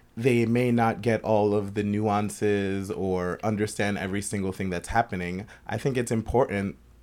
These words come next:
that people do what the collective is doing. You know, they're showing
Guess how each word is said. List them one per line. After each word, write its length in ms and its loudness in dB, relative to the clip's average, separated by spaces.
that 320 -4
people 260 0
do 200 6
what 160 4
the 60 0
collective 400 -2
is 100 -4
doing. 200 0
You 60 0
know, 200 -4
they're 160 6
showing 500 2